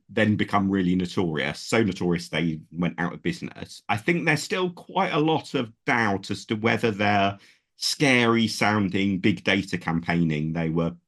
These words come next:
known for actually worked. What's your take on, with hindsight and with all the research that's been done since, what's your take on whether they actually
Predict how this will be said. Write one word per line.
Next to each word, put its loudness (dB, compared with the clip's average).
known 2
for -4
actually 4
worked. 0
What's 2
your 4
take 2
on, 4
with 2
hindsight 4
and -2
with 2
all 2
the -2
research 0
that's -12
been -2
done 2
since, 0
what's -4
your -4
take -2
on 0
whether 0
they 2
actually 2